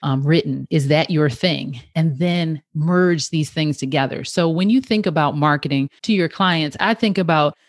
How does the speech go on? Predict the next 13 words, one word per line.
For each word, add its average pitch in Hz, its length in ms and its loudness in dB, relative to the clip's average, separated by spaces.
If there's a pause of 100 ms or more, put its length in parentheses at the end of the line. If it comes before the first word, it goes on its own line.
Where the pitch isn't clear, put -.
you, 196 320 2
the 254 100 0
person. 160 720 -2
I 156 80 0
think 170 240 -4
about 147 260 -2
your 156 240 0
personality. 175 1080 0
I 135 80 -4
think 175 240 -4
about 156 320 0
your 147 180 0
preferences. 143 840 -4